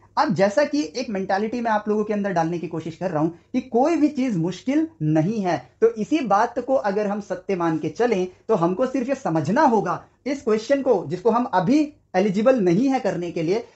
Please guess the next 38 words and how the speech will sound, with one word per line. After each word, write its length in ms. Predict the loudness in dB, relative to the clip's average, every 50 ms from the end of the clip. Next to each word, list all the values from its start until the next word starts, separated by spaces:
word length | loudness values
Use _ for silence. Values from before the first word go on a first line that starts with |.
| -4 2
अगर 280 | 4 6 6 6 6
उसी 180 | 4 2 -2 0
क्वेश्चन 300 | 0 0 -2 -2 -4 -4
को 80 | -2
मैं 120 | -2 0 -2
देखूं 180 | -2 -2 -2
कि 80 | -2 0
मुझे 180 | 0 2 2 0
आरओआर 640 | 0 0 0 0 4 4 6 6 6 6 4 4
को 120 | 2 2
ढूंढना 420 | 2 2 4 4 2 2 2 -2 -2
है, 340 | -2 0 -2 -2 -2 -4 -12 _ -2
आरओआर 580 | 0 0 0 2 0 -2 0 0 0 2 2 0
निकालना 340 | -2 -2 -2 -2 -2 -2 -2
है, 280 | -2 -2 -4 -4 -6 -10 _ _ -6
तो 60 | -2 0
मैं 260 | 0 2 2 2 0
सिर्फ 360 | 0 2 2 2 2 2 2
और 100 | 0 2
सिर्फ 200 | 2 0 0 0
अपने 200 | 0 0 2 2
आप 100 | 2 2
से 140 | 4 2 4
राइट 340 | 4 4 2 2 2 2 -2
क्वेश्चन 280 | -2 -2 -2 -4 -6
पूछूंगा, 360 | -6 -6 -6 -6 -6 -4 -2
और 100 | -2 -2
वो 100 | -2 -4
क्या 180 | -4 -2 -2 0
है? 280 | 0 -2 -4 -6 -8 _ _ _ -20 -20 _ _ -10 -2
"What 180 | -2 -2 0 2 2
is 100 | 2 2
this? 280 | 4 2 2 2 2 -2 -10 -20 -20 _ _ _ _ _ _ _ _ _ _ -4
What 160 | -4 -4 -4 -4 -8 -4 -2
is 160 | 0 0 -2 -4 -8 -12 -8 -2 0 2
this?" 180 | 2 2 2 0 -10 _ _ _ _ _ _ _ _ -4
ठीक 160 | -4 0 0
है, 100 | -2